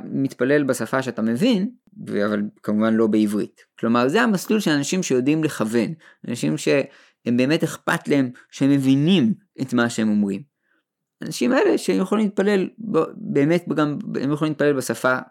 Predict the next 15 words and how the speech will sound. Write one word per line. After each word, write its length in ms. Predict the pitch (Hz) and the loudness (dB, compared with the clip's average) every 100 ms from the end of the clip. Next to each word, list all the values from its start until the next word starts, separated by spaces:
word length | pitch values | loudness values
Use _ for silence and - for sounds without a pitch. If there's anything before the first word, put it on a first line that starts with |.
| _ _ - | _ _ -8
המקומית 420 | 120 110 113 117 | -6 0 0 0
שלהם. 260 | 98 87 123 _ _ _ _ _ _ _ _ _ - - - | -2 -8 -12 _ _ _ _ _ _ _ _ _ -20 -20 -12
ואם 840 | 107 110 117 69 - 73 - 262 | -4 0 0 0 0 -2 0 0
אתה 200 | - 208 | 2 2
לא 320 | 240 269 254 | 6 6 4
כאילו 300 | 233 214 190 | 0 2 4
איזה 220 | 175 156 156 | 4 2 2
מישהו 300 | 180 180 156 | 0 0 0
שיודע 480 | 131 107 117 139 | 0 0 0 0
במיוחד 480 | 139 127 120 147 139 | 0 0 -2 -2 -4
לכוון, 560 | 135 117 131 208 247 233 | -4 -6 -2 0 2 2
או 60 | |
איזה 180 | 147 147 | 0 -2
משהו 440 | 170 196 190 185 185 | -2 -2 -2 -4 -2
מיוחד, 400 | 208 220 440 | -2 0 -2